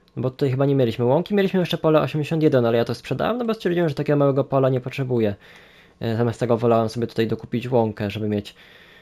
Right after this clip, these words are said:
oczywiście skąd pozyskiwać siano dla moich zwierząt.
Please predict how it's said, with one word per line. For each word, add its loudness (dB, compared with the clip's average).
oczywiście -4
skąd -4
pozyskiwać -2
siano 0
dla 0
moich -2
zwierząt. -4